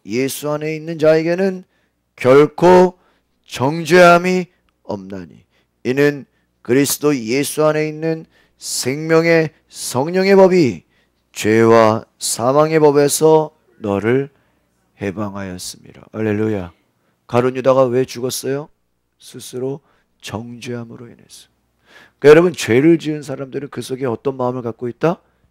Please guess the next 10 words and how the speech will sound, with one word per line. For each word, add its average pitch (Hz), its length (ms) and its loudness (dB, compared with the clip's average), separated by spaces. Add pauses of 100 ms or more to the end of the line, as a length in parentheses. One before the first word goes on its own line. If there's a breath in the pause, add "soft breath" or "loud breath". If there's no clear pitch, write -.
(180)
정죄되어야 131 680 -14
돼. - 100 -20 (360 soft breath)
그러니까 - 240 -6
자기가 160 360 -2
자기를 156 400 -4
찌르는 196 420 -8
거예요. 135 280 -6 (680)
"너 165 160 -4
나쁜 147 320 -8
놈이야." 180 560 -14